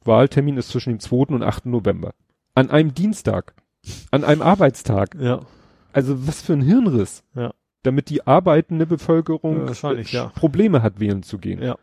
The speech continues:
Speaker 1: Und die nutzen dann, deswegen meine These, dass auch diese Early Voters, dass das auch nicht gerade Trumps Fans sind.
Speaker 2: Mhm.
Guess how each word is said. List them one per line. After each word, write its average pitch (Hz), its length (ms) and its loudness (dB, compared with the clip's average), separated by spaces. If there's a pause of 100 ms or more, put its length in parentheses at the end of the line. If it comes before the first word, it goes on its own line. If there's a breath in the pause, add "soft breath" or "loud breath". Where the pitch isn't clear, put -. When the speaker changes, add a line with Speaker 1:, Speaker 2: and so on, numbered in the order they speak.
(360)
Speaker 1:
Und 139 200 -2
die 113 120 0
nutzen 185 420 2
dann, 196 260 0
deswegen 139 380 0
meine 131 240 0
These, 156 420 2 (240 loud breath)
dass - 180 0
auch 120 160 0
diese 117 460 0 (960)
Early 147 320 2
Voters, 120 520 2 (240)
dass 104 180 -4
das - 180 0
auch 185 200 -2
nicht 139 160 -2
gerade 104 300 -2
Trumps 101 340 -10
Fans 98 340 -12
sind. 139 120 -12
Speaker 2:
Mhm. 113 160 -14